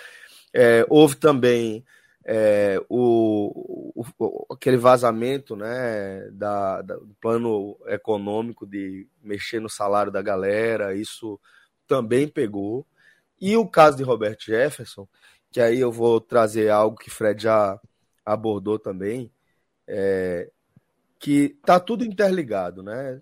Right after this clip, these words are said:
Todos esses efeitos que a gente tá vendo, todas essas análises que a gente tá fazendo, tão sendo feitas, obviamente, também por ambas as equipes. A equipe de Bolsonaro, que é, que tá correndo atrás aí, é, nessa, nessa campanha,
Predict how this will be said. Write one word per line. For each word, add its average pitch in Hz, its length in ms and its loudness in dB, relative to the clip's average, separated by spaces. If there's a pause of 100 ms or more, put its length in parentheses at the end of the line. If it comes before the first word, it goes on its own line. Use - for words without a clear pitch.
(120)
Todos 226 260 4
esses 202 200 0
efeitos 135 320 -6
que - 80 -10
a 117 40 -6
gente 110 160 -14
tá 98 140 -10
vendo, 113 280 -8
todas 131 220 -6
essas 127 160 -10
análises 104 340 -6
que - 80 -12
a 98 40 -12
gente 101 120 -14
tá 104 100 -10
fazendo, 135 340 -8
tão - 140 -8
sendo 135 260 -10
feitas, 113 220 -8
obviamente, 113 400 -6
também 139 380 -8 (580)
por 208 180 4
ambas 165 240 4
as 185 100 -2
equipes. 120 400 -8
A 120 60 -4
equipe 120 200 -12
de 127 80 -14
Bolsonaro, 117 560 -6
que 131 120 -12
é, 101 300 -6 (180)
que - 100 -20
tá 120 140 -2
correndo 117 360 -6
atrás 104 400 -4
aí, 104 320 -8 (400)
é, 95 280 -6
nessa, 101 540 -6
nessa 107 260 -16
campanha, 107 600 -6